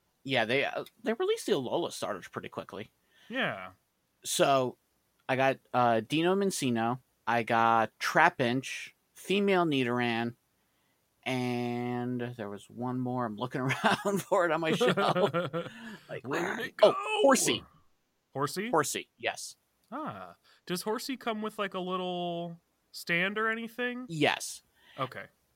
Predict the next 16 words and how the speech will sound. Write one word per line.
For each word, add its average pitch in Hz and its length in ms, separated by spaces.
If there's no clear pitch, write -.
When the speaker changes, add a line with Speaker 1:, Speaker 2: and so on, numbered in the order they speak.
Speaker 1:
Every 202 360
Pokemon 156 720
that 127 120
comes 143 280
in 135 100
the 123 60
little 123 160
Pokeball 113 480
sets, - 480
they 120 100
come 143 280
with 147 120
a 147 60
way 120 280
to 113 400
attach - 500